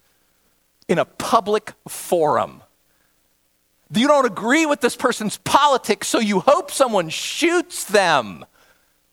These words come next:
<sighs>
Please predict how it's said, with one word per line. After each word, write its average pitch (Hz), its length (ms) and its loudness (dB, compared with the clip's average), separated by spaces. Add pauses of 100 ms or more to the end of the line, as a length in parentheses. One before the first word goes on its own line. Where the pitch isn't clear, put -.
(2250)
<sighs> - 80 -12